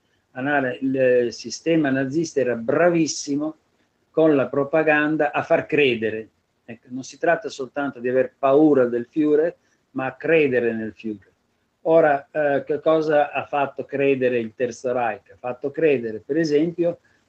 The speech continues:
che gli ebrei erano i nemici della, dell'umanità, che erano una, che erano un vero e proprio morbo dal quale bisognava purificarsi. Bene,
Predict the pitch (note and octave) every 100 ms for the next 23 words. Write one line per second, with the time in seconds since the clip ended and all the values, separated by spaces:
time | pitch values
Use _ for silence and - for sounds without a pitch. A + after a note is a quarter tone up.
0 | - D3 C#3+ C3 D3+ E3 D3 D3 D3+ E3
1 | - D3 D3 C#3+ C3+ B2 - D3+ C3+ C3
2 | B2+ D#3+ F#3+ D#3+ - A#2+ A#2+ A2+ A2+ G#2+
3 | B2 A#2 A#2 A2+ A#2+ A#2 A2+ - C3+ A#2
4 | - _ _ _ _ - D3 D3 C#3+ C#3+
5 | C3+ C#3 C#3+ C#3 C3+ C3+ - - C#3+ C#3+
6 | C#3 C#3 C3+ C3 B2 - C3+ C3 C#3 C3+
7 | C3 D#3 E3 D3 C#3 C#3 C3 C3+ C#3+ C3+
8 | C#3 C3+ C3 E3 E3+ C#3 A2+ A2 A#2 B2
9 | B2+ - D#3+ D#3+ C#3 B2 A#2 B2+ C#3 C#3+
10 | C3 B2 - C3+ C3 F3 E3+ C#3 D3+ -
11 | C3 E3 D3 G#2